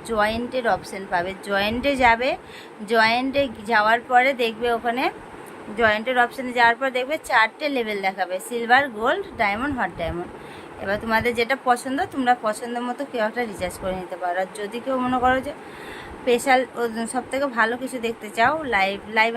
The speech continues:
আমার সাথে করতে চাও, ভালো ড্রেসে দেখতে চাও, ভালো লুকে দেখতে চাও, তাহলে হট ডায়মন্ডটা করতে পারো। যেরকম টাইপের ড্রেস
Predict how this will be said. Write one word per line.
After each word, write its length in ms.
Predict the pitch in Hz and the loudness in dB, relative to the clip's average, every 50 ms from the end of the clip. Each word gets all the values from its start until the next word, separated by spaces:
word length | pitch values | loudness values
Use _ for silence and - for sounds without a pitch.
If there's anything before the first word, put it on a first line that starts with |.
| 233 | -2
আমার 120 | 226 233 226 | -2 -2 -6
সাথে 140 | 233 226 233 226 226 | -6 -8 -8 -8 -8
করতে 180 | 214 208 - 202 | -10 -10 -8 -2
চাও, 100 | 226 233 220 214 | -2 -2 0 0
ভালো 140 | 202 196 208 208 196 | -2 -2 -2 -4 -6
ড্রেসে 220 | 202 196 - 214 196 196 | -8 -10 -10 -10 -12 -12
দেখতে 180 | 196 - - 202 | -12 -12 -10 -4
চাও, 100 | 214 226 226 208 | -4 -4 0 0
ভালো 140 | 196 196 214 233 226 | 0 0 0 -2 -4
লুকে 200 | 214 214 240 240 226 | -6 -4 -4 -4 -4
দেখতে 220 | 220 214 - - 202 - | -4 -8 -8 -12 -6 0
চাও, 140 | - 269 339 - - - - - - - | 0 0 0 0 -10 -18 -18 -18 -10 -2
তাহলে 180 | - 262 269 285 269 220 | 2 2 4 4 4 2
হট 140 | 233 208 - - | 2 0 0 0
ডায়মন্ডটা 360 | 190 185 185 185 185 185 190 185 | -6 -4 -4 -8 -8 -8 -8 -8
করতে 200 | 180 175 - 185 180 175 | -10 -12 -10 -8 -4 -4
পারো। 180 | 180 180 190 190 - - | -2 -4 -4 -6 -8 -8
যেরকম 280 | 165 220 214 226 233 247 240 | -6 -2 -2 0 -2 0 0
টাইপের 240 | 254 247 240 233 233 208 | 0 0 0 0 -4 -4
ড্রেস 140 | 214 208 202 | -4 -6 -6